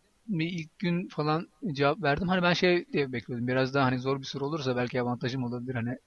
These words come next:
hazır cevap verirken denk gelirse diye. Ama hani bayağı kolay sorular soruyorlarmış. Hani öyle olduğu için hani bilen çok kişi var ve hani önemli olan ilk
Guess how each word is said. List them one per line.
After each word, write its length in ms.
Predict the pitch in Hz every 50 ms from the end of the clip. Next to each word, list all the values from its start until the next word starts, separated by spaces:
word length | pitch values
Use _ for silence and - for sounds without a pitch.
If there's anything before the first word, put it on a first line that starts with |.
| _ _ _
hazır 300 | 131 143 160 147 127 120
cevap 300 | 120 - 123 120 - 156
verirken 400 | 135 120 123 120 - 127 123 127 - _ - - - _ _ -
denk 180 | 135 120 113 110
gelirse 460 | - 131 127 127 120 - - 117 113
diye. 280 | 117 131 165 196 269 277 - _ - - - _ _ _ _ -
Ama 280 | 143 170 196 196 160
hani 160 | 165 165 165
bayağı 220 | 160 170 170 170 156
kolay 260 | - 151 151 139 127
sorular 340 | - - 139 127 127 127 123
soruyorlarmış. 960 | - - - 127 123 120 117 117 120 117 120 151 196 254 233 - - - - 190
Hani 180 | 160 143 143
öyle 180 | 151 170 175 170
olduğu 240 | 165 170 175 170 196
için 260 | 180 151 - 202 196
hani 300 | 190 160 160 175 - - - -
bilen 300 | 277 151 147 156 165 175
çok 300 | - - - - _ _
kişi 200 | - - - 147
var 180 | 151 190 214 208
ve 60 | 190
hani 200 | 160 170 185 - - -
önemli 320 | 247 170 156 165 170 160
olan 200 | 147 156 180 202 -
ilk 360 | 269 180 151 147 - - -